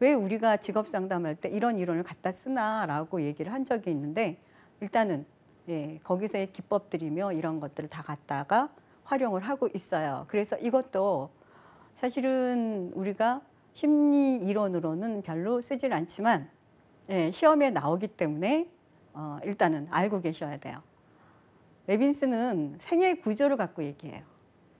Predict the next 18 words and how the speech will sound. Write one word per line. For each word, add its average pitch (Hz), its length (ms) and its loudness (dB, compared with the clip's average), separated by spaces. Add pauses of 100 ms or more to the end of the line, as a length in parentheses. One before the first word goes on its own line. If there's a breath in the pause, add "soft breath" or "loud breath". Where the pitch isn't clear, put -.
(280)
그러니까 208 200 0
우리, 202 500 0
우리 185 220 -2
살아가는데 180 760 0
적합-, 175 400 -8
어, 147 200 -8
아주 151 340 -6
밀접한 214 400 2
관계가 165 340 -4
있죠. 151 340 -4 (360 soft breath)
우리 202 120 -2
생애 285 260 2
구조를 170 340 -4
갖고 160 280 -8
있잖아요. 156 600 -6
뭐냐 185 360 0
하면 165 340 -2 (420 loud breath)
여기는 190 580 -2